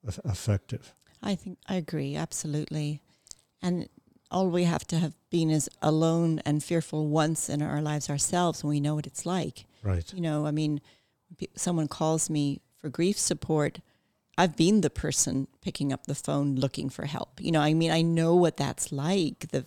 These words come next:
Speaker 1: Right.
Speaker 2: even the, the fear of picking up the phone and making the phone call, you know, so, so it, all you have to do is just recognize that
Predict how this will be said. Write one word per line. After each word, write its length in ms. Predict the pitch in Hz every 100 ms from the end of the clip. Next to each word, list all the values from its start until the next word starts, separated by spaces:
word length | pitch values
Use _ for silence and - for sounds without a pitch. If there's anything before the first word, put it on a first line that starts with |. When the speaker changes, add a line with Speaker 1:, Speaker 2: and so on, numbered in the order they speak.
| 101
Speaker 1:
Right. 180 | 87 78 _ _
Speaker 2:
even 280 | 160 147 151
the, 120 | 143 - - - -
the 100 | 151
fear 280 | - 180 165
of 120 | -
picking 300 | - - 165
up 140 | -
the 80 | -
phone 440 | 165 170 202 220 170
and 180 | 147
making 300 | 151 143 151
the 60 | 147
phone 240 | - 202 277
call, 340 | - - - - - _ -
you 120 | 190
know, 200 | 160 147
so, 400 | 160 180 170 156 -
so 520 | - - 165 160 160 - _
it, 140 | - - - -
all 180 | - 175
you 60 | 175
have 140 | 175
to 100 | -
do 180 | 165 160
is 160 | 147 -
just 240 | 156 -
recognize 680 | - 151 - - 147 139 -
that 280 | - 107